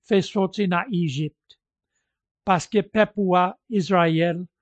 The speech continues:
ou t'es fait propre peuple pa ou, juste pour tout temps, et ou même aussi hier,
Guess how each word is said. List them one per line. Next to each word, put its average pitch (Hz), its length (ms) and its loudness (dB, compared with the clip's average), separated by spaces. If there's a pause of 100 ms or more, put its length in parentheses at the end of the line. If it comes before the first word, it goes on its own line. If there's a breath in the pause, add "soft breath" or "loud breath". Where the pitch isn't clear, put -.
(240)
ou 196 100 -4
t'es 196 160 0
fait 196 220 -2
propre 208 340 -4 (300)
peuple 202 240 0 (300)
pa 170 240 2
ou, 165 180 -4 (340)
juste 180 320 -4
pour 214 180 -4
tout 202 140 -2
temps, 180 480 -2 (320)
et 180 80 -2
ou 196 140 2
même 196 320 0
aussi 190 320 -2
hier, 175 340 -2